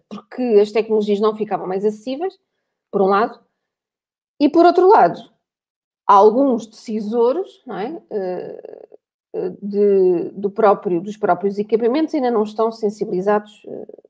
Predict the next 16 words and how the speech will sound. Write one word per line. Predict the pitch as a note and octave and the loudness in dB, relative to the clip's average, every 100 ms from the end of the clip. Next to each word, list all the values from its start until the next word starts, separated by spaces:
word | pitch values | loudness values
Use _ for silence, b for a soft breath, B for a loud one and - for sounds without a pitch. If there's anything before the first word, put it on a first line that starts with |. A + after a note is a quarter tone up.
| _ _ _ | _ _ _
para | A#3 F#3 | 2 2
tal. | F3+ - - _ _ _ b b b b b b b _ | -2 -10 -10 _ _ _ b b b b b b b _
Ahm, | A#3 A#3 A#3 A3+ G#3+ G3 F#3+ F#3 F3 - _ _ _ _ _ _ | 6 8 8 8 8 4 0 -6 -10 -14 _ _ _ _ _ _
por | F4+ | 4
outro | G#4+ A4 G4 | 6 6 2
lado, | D#4 F#3+ C#3 - G#3 - _ A#3 | 0 0 -2 -6 -14 -20 _ -2
eh, | A3 G#3+ G#3 G3+ F#3 - _ - | 2 2 2 0 -6 -16 _ -6
eu | C4 | 0
acho | D4 E4 - - - _ _ - | 0 -2 -8 -20 -20 _ _ -8
que | G#3+ F#3+ F#3 G#3 A#3 _ _ _ _ _ _ _ | -4 -2 -2 -4 -8 _ _ _ _ _ _ _
também | B3+ C4+ D#4 | 0 2 2
não | D4+ | 0
podemos | C#4 G#3+ G#3 G#3+ | 2 2 2 -2
pensar, | - A3+ A#3 A3 E3+ F3 G#3 - _ | -4 -4 -2 0 0 0 -2 -8 _
como | - C4 B3+ G#3+ F3+ F3 - | 2 4 4 0 -4 -6 -4
alguns, | D#3 F3+ F#3+ A3 G#3 F#3 - - _ _ | 2 4 4 4 4 2 -6 -20 _ _